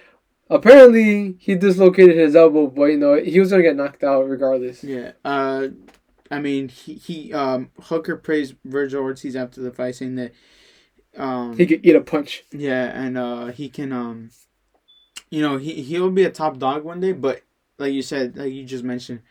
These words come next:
Speaker 2: uh, you have to be at your very, very best at the welterweight division.
Speaker 1: Yeah, 'cause
Speaker 2: I-, is he ready for Terrence Crawford?
Speaker 1: Ah, the, the thing is, like, it's gonna be a Canelo thing again,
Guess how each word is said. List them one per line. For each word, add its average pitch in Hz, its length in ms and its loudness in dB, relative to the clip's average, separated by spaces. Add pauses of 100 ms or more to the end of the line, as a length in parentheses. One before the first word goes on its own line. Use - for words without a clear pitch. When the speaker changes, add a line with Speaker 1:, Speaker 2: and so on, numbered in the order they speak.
(440)
Speaker 2:
uh, 123 240 -4
you 135 140 -6
have 151 100 -4
to 170 100 -10
be 147 300 -6
at 127 280 -8
your 135 80 -8
very, 135 380 -6
very 143 300 -6
best 131 280 -8
at 120 80 -16
the 127 60 -10
welterweight 123 420 -10
division. 120 400 -14 (200)
Speaker 1:
Yeah, 131 280 -6
'cause 143 220 -8
Speaker 2:
I-, - 40 -6
is 143 280 -8
he 156 100 -4
ready 151 200 -4
for 135 140 -12
Terrence 131 300 -12
Crawford? - 360 -16 (360)
Speaker 1:
Ah, - 420 -10
the, 165 260 2
the 156 120 0
thing 175 240 2
is, 185 240 4
like, 147 280 2 (200)
it's 143 180 -4
gonna 147 140 -2
be 147 60 -2
a 139 40 -6
Canelo 135 380 -4
thing 123 160 -10
again, 120 340 -8